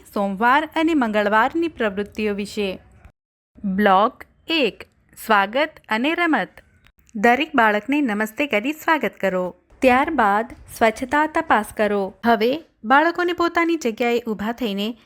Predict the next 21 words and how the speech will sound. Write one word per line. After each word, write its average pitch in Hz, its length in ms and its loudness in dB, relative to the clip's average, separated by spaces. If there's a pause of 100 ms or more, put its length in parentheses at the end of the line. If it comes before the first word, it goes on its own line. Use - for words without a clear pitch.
(140)
"નમસ્તે 311 440 0
ટીચર" 339 560 0
બોલવા 220 360 0
માટે 220 280 -4
કહો. 190 460 -6 (160)
હવે 233 380 2 (380)
બાળકોને 349 540 2
મુક્ત 226 300 -2
ખેલ 311 260 -4
માટે 233 280 -2
સામગ્રી 226 520 0
આપો. 196 420 -4 (200)
રમત 220 360 0
રમ્યા 196 280 -2
પછી 311 480 -2 (240)
સામગ્રી 330 520 2
યોગ્ય 214 260 0
જગ્યાએ 247 400 0
મૂકવા 208 320 -2
માટે 208 300 -4
કહો. 190 440 -4